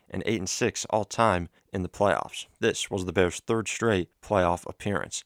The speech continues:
Again, just a very tough game overall for L R going on the road against a team like this in Bowie State, who we talked about last week when we were previewing this game.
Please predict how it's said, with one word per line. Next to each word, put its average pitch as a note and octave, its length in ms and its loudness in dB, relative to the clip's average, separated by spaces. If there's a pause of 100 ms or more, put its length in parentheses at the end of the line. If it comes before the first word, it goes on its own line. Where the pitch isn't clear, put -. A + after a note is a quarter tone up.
Again, F#2+ 240 -2
just G#2+ 160 -4
a G#2 60 0
very A2+ 340 2
tough - 240 -6
game G2+ 240 -2
overall F#2+ 480 0 (140)
for - 180 0
L G#2+ 160 4
R G2+ 120 6
going G2+ 260 0
on G2 80 0
the F#2+ 80 -2
road G2 400 0
against G2+ 300 -4
a - 40 -10
team G#2 240 -2
like F#2+ 200 2
this - 180 -4
in F#2+ 80 -6
Bowie F#2 220 0
State, F#2 340 -2
who F#2 220 -2 (120)
we - 80 -6
talked - 240 -2
about G#2 220 4
last G2 240 4
week A#2 160 0
when G2+ 120 -2
we F#2+ 100 0
were F2+ 80 -2
previewing G#2 480 -2
this F2 160 -4
game. G2 340 -2